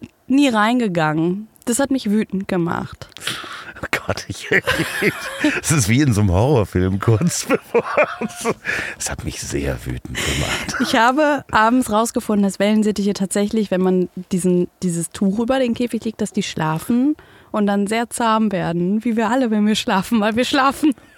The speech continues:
Speaker 2: Ja.
Speaker 1: Das war mein Moment,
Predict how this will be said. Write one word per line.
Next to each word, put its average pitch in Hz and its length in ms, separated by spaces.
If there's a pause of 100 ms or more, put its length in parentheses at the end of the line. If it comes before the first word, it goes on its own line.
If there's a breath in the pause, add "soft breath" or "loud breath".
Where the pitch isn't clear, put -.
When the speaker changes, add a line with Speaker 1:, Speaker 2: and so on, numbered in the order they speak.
(120)
Speaker 2:
Ja. 90 320 (720 loud breath)
Speaker 1:
Das 190 180
war 220 120
mein 214 240
Moment, 202 640